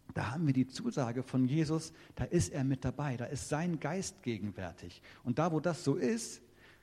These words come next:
da kann er mich ansprechen. Da kann jemand,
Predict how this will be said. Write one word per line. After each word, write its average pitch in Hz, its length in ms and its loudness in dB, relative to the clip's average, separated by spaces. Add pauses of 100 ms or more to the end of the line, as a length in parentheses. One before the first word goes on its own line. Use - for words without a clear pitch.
(320)
da 139 100 0
kann 156 180 6
er 160 80 8
mich 160 180 2
ansprechen. 98 680 -6 (760)
Da 135 100 4
kann 214 380 4 (220)
jemand, 202 580 4